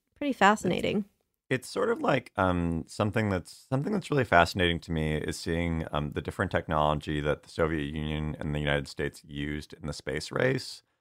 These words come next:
Speaker 2: So, like, you see, um, like, they built Soviet U S S R spacesuits kind of, like, independently of United States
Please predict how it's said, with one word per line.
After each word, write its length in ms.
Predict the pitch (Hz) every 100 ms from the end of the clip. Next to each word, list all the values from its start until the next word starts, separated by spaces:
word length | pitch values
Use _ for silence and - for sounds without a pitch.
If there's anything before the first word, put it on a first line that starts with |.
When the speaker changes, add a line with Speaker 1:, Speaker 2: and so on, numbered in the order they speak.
| _ _ _
Speaker 2:
So, 560 | - - 95 90 90 87
like, 240 | 85 78
you 100 | 92
see, 540 | 87 - 92 87 85 85
um, 480 | 82 80 78 78 - _ _ 113
like, 260 | 98 - _ -
they 120 | 117
built 440 | 107 127 117 -
Soviet 580 | - 107 104 101 95 85
U 140 | 98 95
S 120 | 90
S 160 | 90 85
R 180 | 78
spacesuits 960 | 76 - 87 85 - 90 80 78 - -
kind 220 | - 104
of, 80 | 104
like, 220 | 95 80 _
independently 880 | 98 92 - 92 90 - 87 78 76
of 160 | 64 78
United 360 | 78 76 73
States 540 | - 80 73 - -